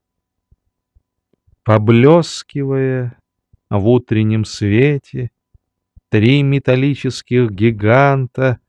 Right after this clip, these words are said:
стояли около ямы, и их колпаки поворачивались, как будто они любовались произведенным ими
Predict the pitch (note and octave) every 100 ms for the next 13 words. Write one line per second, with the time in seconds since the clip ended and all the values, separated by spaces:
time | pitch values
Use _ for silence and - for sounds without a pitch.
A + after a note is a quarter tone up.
0 | _ _ _ - - A2+ A2+ C3+ C3+ B2
1 | A#2+ C3 - A2 G#2 G2 B2+ D3 C#3+ C3
2 | A#2+ _ _ _ _ _ - G#2 C3+ -
3 | - B2 B2+ - A#2 - B2+ C#3+ - B2
4 | B2+ C#3 D3 C3+ - G2+ F#2+ F2+ D#2 -
5 | _ _ _ - G#2 F#2+ A2+ - - A2
6 | A2 A#2+ A2 A2 G#2+ A2 A2+ B2 A#2+ A2
7 | - - _ _ _ _ G2+ G2+ A2 F2+
8 | F#2 G2 F#2+ G2+ A#2 G#2+ G#2+ G#2 G#2+ A2
9 | - A2 G#2+ G2 G#2 F2